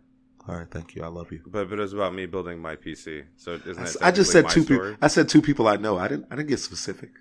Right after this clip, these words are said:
Speaker 2: I know,
Speaker 1: I didn't
Speaker 2: but
Speaker 1: get
Speaker 2: what I
Speaker 1: specific.
Speaker 2: said is I didn't really struggle. I didn't speak for the other one.
Speaker 1: You, you know what?
Speaker 2: Mister Main
Speaker 1: Two thi-,
Speaker 2: Character is being
Speaker 1: two
Speaker 2: kinda
Speaker 1: thi-
Speaker 2: quiet today, honestly.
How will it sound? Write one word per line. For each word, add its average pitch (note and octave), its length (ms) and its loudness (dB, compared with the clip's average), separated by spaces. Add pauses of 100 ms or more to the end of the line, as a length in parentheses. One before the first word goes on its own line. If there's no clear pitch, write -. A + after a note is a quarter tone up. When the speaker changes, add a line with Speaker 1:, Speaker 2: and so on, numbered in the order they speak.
(160)
Speaker 2:
I D3 100 -2
know, G3 100 -2
Speaker 1:
I - 20 -2
didn't - 100 -4
Speaker 2:
but E2+ 120 -6
Speaker 1:
get - 80 -14 (100)
Speaker 2:
what G#2 80 0
I - 20 0 (200)
Speaker 1:
specific. - 40 -6
Speaker 2:
said E2+ 180 -6
is D#2 120 -8
I E2 80 -4
didn't D2+ 220 -10
really C#2+ 180 -12
struggle. C2+ 340 -12
I E2 100 -4
didn't E2+ 200 -8
speak - 240 -14
for D2 100 -16
the C#2+ 120 -10
other F#2 140 -6
one. C2 260 -18
Speaker 1:
You, A2 140 -16 (680)
you G#2+ 100 -4
know A2 140 0
what? A2+ 280 -2 (280)
Speaker 2:
Mister D3 240 -4
Main F#2 180 -2
Speaker 1:
Two - 80 0
thi-, A#2 60 4
Speaker 2:
Character C3 200 0
is F2 80 -6
being D#2+ 220 -10
Speaker 1:
two D#3 140 6
Speaker 2:
kinda G2 140 2
Speaker 1:
thi- - 40 -4
Speaker 2:
quiet G2+ 400 -6
today, C#2+ 240 -14
honestly. C#2+ 380 -16